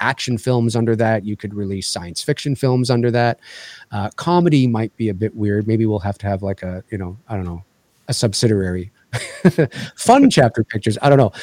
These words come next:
But certainly, you know, in the realm of science fiction, horror, which is where Bruce and I like to kinda divulge, me more in horror, him more in sci-fi, it, it just kinda made sense, and it was, you know, cool sounding. So, uh, we really liked it.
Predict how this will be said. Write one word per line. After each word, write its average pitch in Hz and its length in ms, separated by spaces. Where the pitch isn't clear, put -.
But 170 140
certainly, 175 640
you 156 80
know, 127 120
in 120 60
the 123 80
realm 135 240
of 113 100
science 123 400
fiction, 117 500
horror, 117 580
which 123 160
is 107 100
where 110 320
Bruce 127 300
and 123 100
I 107 80
like 104 240
to 107 80
kinda 95 420
divulge, 98 500
me 120 140
more 113 240
in 101 60
horror, 104 300
him 107 120
more 101 200
in 90 120
sci-fi, 104 540
it, 101 160
it 123 100
just - 180
kinda 117 360
made 110 240
sense, 120 300
and 92 60
it 92 40
was, 101 140
you 107 80
know, 92 140
cool 117 240
sounding. 78 440
So, 82 360
uh, 87 380
we 92 120
really 95 240
liked 95 260
it. 80 140